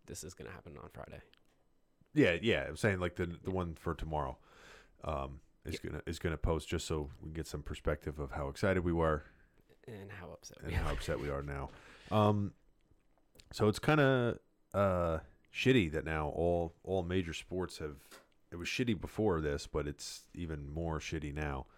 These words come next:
Speaker 1: Yeah, I don't know how much I wanna go down the dark road of, "Oh, man, this is depressing," 'cause that sounds like it's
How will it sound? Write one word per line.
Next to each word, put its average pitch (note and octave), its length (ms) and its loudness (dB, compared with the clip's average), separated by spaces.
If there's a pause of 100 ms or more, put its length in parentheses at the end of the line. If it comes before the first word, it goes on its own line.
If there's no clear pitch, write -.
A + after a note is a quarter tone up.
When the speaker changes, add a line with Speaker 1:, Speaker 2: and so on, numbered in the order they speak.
Speaker 1:
Yeah, C#3+ 380 4
I D3+ 80 4
don't F3 80 4
know D#3 120 4
how B2+ 120 2
much B2+ 200 0
I B2 60 0
wanna A2 240 -2
go G#2 100 0
down G2+ 220 -2
the F#2 80 -4
dark F#2+ 340 -2
road F#2+ 280 -2
of, F#2 180 -2
"Oh, E3 160 6
man, C3+ 260 4
this A#2 120 -2
is - 60 -16
depressing," G#2+ 520 -2
'cause F2+ 260 -4 (120)
that G2+ 240 -4
sounds F#2+ 340 -6
like F2+ 220 -4
it's - 180 -10